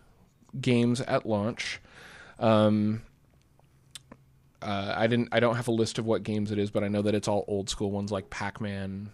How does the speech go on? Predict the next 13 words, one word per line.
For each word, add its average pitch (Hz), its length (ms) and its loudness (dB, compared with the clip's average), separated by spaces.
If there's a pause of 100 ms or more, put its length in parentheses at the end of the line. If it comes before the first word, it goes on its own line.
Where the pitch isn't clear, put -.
(100)
Asteroids, 92 960 -10
stuff - 240 -8
like 101 120 -8
that. 92 240 -6 (360)
And 113 160 2
then, 110 400 4
um, 101 560 0 (960)
they 117 240 6
are 110 440 10
perfect 139 440 2
emulations, 117 680 2
apparently. 120 580 -2 (220)
And 117 580 2